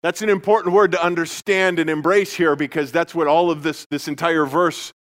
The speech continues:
is speaking of. Commend. It means to entrust. It's interesting, as I did a little word search on this, it kinda took me through where we're gonna go right now.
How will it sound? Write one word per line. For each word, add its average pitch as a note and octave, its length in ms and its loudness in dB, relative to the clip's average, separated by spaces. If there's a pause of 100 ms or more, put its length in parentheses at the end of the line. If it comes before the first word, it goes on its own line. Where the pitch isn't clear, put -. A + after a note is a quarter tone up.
(320)
is D#3 180 -4
speaking F3 480 -6
of. A2 180 -4
Commend. F3 480 -2
It D3+ 120 -10
means G3+ 260 -4
to G#3+ 260 -4
entrust. F#3 840 -2 (1120)
It's C#3+ 180 -12
interesting, F#3+ 580 -2
as D3 140 -4
I D#3 220 2 (200)
did F3+ 140 2
a F#3+ 60 6
little D#3+ 380 2
word G3+ 280 4
search F3 380 -4
on D3+ 160 -2
this, D3 220 -4
it D3 100 -10
kinda D#3+ 320 -4 (280)
took F3+ 200 -4
me E3+ 140 -2
through F3 260 2
where D#3+ 180 2
we're D3 140 -2
gonna D3+ 240 -2
go D#3+ 180 2
right C#3+ 300 0
now. D3+ 380 0